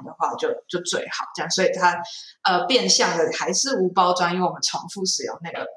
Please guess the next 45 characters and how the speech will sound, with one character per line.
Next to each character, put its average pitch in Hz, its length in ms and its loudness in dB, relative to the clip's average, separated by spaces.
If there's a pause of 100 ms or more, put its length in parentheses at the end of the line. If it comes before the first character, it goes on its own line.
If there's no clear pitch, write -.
(120)
包 - 240 -8
装 - 240 -10
这 160 100 -6
样 117 100 -6
子。 - 260 -12 (480)
那， 226 240 4 (260)
呃， 196 400 0
刚 262 160 4
刚 277 140 2
你 202 80 -2
提 180 200 -8
到 202 200 0
像 214 160 -2
台 165 260 -10
湾， 175 140 -6
我 180 80 -8
其 240 160 0
实 285 100 0
觉 233 160 6
得 233 320 2
这 277 100 -2
也 254 60 4
要 - 180 2
看 202 280 -4
各 196 180 -4
地， 202 140 -8
因 226 80 0
为 233 40 2
像 247 160 4
台 185 160 -2
湾 180 160 0
天 185 220 -2
气 190 120 -2
比 - 60 -16
较 156 100 -4
潮 - 260 -4 (100)
湿， - 240 2 (480)
所 226 100 -2
以 214 60 4
我 185 80 2
之 196 140 -2
前 185 260 2
回 175 80 0
台 175 120 -4
湾 170 340 -2